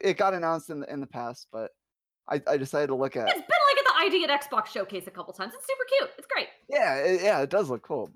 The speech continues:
Speaker 1: And so I'm like, "Okay, what, what re-, what Reset Era think about it before it got announced?" Uh, so I type in Ooblets in the search thing. There was one thread from June of twenty eighteen about the trailer it got at E three,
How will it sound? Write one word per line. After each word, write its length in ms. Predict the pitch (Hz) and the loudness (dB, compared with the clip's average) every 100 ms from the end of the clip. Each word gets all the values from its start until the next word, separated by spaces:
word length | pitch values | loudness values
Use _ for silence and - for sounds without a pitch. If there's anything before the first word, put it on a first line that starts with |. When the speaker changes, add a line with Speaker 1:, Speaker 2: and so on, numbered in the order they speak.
| - | -4
Speaker 1:
And 260 | 151 151 - | -4 -4 -12
so 160 | - 170 | -6 -4
I'm 100 | 170 | -2
like, 180 | 175 | 0
"Okay, 260 | 247 170 170 | 2 4 4
what, 180 | 180 143 | 2 2
what 180 | 180 160 | 2 2
re-, 240 | 175 165 | 2 2
what 240 | 139 160 | 0 -2
Reset 300 | 147 151 135 | -2 -6 -4
Era 180 | 123 120 | -2 -2
think 200 | 113 123 | -4 -8
about 180 | 123 113 | -6 -6
it 80 | 113 | -8
before 300 | 107 123 113 | -10 -8 -8
it 60 | |
got 140 | 113 107 | -8 -10
announced?" 540 | 110 95 - - _ _ | -10 -12 -14 -20 _ _
Uh, 380 | 117 120 120 113 - _ _ | 0 2 2 0 -8 _ _
so 120 | - | -2
I 60 | 151 | 2
type 200 | 180 160 | 2 0
in 80 | 160 | 0
Ooblets 340 | 208 185 185 | 0 2 0
in 80 | 165 | -4
the 80 | 147 | -2
search 300 | 170 165 - | -2 -2 -4
thing. 220 | 143 127 _ - _ | -8 -8 _ -20 _
There 420 | 135 175 208 208 - _ - | 2 4 4 2 -4 _ -2
was 380 | 160 160 147 151 | 2 2 0 -10
one 600 | 120 120 147 220 262 233 - | -20 -10 -2 0 0 -4 -2
thread 440 | 214 214 139 117 - | 2 4 4 0 -4
from 260 | 147 131 | -4 -4
June 460 | 113 127 180 202 208 - | -6 -6 -6 -6 -6 -6
of 180 | 135 | -8
twenty 300 | - 165 170 | -8 -12 -6
eighteen 560 | 160 156 - 160 117 113 _ _ _ | -6 -8 -10 -12 -10 -12 _ _ _
about 240 | 131 143 143 | 0 2 2
the 80 | 135 | -2
trailer 480 | - 160 160 135 | -2 2 4 4
it 60 | 127 | 2
got 180 | 127 120 | 0 0
at 60 | |
E 120 | 123 123 | -2 -6
three, 380 | 143 131 107 | -6 -6 -6